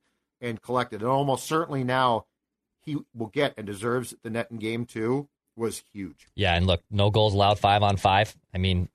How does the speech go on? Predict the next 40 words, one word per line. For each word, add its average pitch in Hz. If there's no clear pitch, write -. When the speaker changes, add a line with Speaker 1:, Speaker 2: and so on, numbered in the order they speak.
Speaker 2:
stopped -
a 90
ton -
of 107
pucks. -
Those 92
nine 107
seconds 107
of 95
power 104
play 110
time 107
obviously 101
aren't 101
great. 101
You 92
gotta 98
stay -
out 98
of 90
the 90
box, 92
and 98
that's 95
a 101
discipline 92
thing. 90
Uh, 87
but 90
he 117
was 107
phenomenal. 87
I -
mean, 98
his 101
demeanor 113
is 110
so 107
calm, 104
and 90